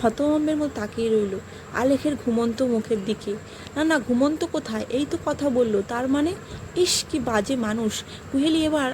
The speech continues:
আর কোনো সন্তর্পণতার লক্ষণ না দেখে এক প্রকার জোর করেই সরে আসতে চাইল,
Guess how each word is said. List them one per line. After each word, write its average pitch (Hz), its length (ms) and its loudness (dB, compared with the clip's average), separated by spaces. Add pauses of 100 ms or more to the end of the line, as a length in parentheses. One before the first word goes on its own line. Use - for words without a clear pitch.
আর 233 140 0
কোনো 262 220 2
সন্তর্পণতার 247 960 0
লক্ষণ 214 400 2
না 196 240 0
দেখে 220 340 2 (340)
এক 247 100 -6 (100)
প্রকার 269 280 0
জোর 254 380 6
করেই 262 260 0
সরে 208 280 0
আসতে 208 300 -2
চাইল, 190 320 -4